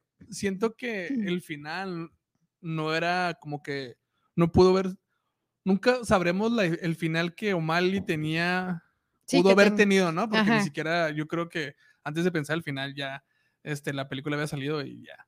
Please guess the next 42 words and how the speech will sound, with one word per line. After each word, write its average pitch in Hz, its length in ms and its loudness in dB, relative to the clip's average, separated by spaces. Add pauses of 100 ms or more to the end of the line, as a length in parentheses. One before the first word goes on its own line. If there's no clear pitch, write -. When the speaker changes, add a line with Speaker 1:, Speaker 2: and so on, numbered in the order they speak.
Speaker 1:
o - 40 -20
sea, 131 120 -18
ni 131 120 -14
siquiera 143 500 -8 (400)
su 160 160 -8
cabeza 143 320 -2
pensó, 143 380 0
¿no? 151 220 0 (840)
Entonces 165 320 6
hubo 185 180 10
muchas 190 340 8
cosas 196 360 4
que 156 260 4
él 170 140 2
sacó 185 460 2
de 208 100 4
la 208 180 4
película, 196 440 2
las 214 120 6
Speaker 2:
Ujú. 208 100 6
Speaker 1:
metió 214 220 6
al 170 220 -2
final 160 380 -2
del 170 140 0
cómic, 196 300 2
al 151 140 2
libro 147 180 8
Speaker 2:
Ujú. 202 120 8
Speaker 1:
seis. 208 280 4 (340)
Entonces 151 280 -8
es 151 80 -12
como 165 240 -10
que, - 100 -20
ah. - 1120 -18 (160)
Speaker 2:
Incluso 240 360 10
recreó 254 420 12
Speaker 1:
Mal 208 60 10
ahí. 233 100 8
Speaker 2:
una 277 120 10
escena 277 320 8
tal 277 200 8
cual, 262 340 12